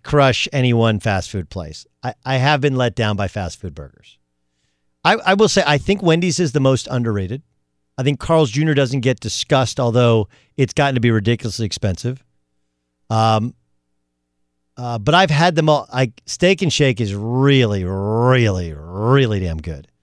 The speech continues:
Shake Shack is great. Like, they're all, like, it's meat, cheese, bun,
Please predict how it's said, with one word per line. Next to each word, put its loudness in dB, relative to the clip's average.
Shake 0
Shack -2
is -10
great. -12
Like, -2
they're 4
all, 6
like, 2
it's 0
meat, 0
cheese, 0
bun, 2